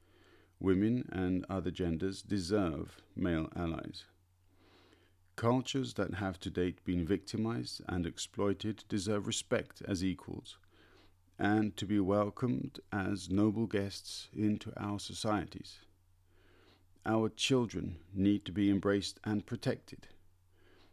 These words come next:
and taught of the importance they have in our futures, and be allowed to participate as soon as they wish in designing that future. These are not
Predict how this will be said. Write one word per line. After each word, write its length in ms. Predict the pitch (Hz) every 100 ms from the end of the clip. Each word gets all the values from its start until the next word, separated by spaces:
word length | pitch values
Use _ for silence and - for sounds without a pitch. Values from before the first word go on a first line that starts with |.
| _ -
and 240 | 104 101
taught 400 | - 147 131 -
of 160 | 87 73
the 100 | 98
importance 720 | 95 90 127 147 - 87 85
they 160 | - 82
have 400 | - 85 - -
in 220 | - 113 104
our 260 | - 85
futures, 560 | - 87 71 - - - _ _ _ - - - _ -
and 340 | 123 151 151
be 140 | 123 135
allowed 340 | 123 120 117
to 80 | -
participate 800 | - 117 117 117 - 110 92 73 - -
as 240 | 117 104
soon 520 | - - 131 139 147
as 180 | 135 117
they 180 | - 117
wish 440 | 101 - - - _ _ _ _ _ _ - -
in 260 | 101 104
designing 680 | 90 90 98 98 80 - - - _ - _ - -
that 220 | 87 -
future. 420 | - 104 - - 80 - - - - _ _ - _ _ _ - _ _ - _ _ - - - - -
These 180 | - 110
are 60 | 117
not 480 | 117 127 - -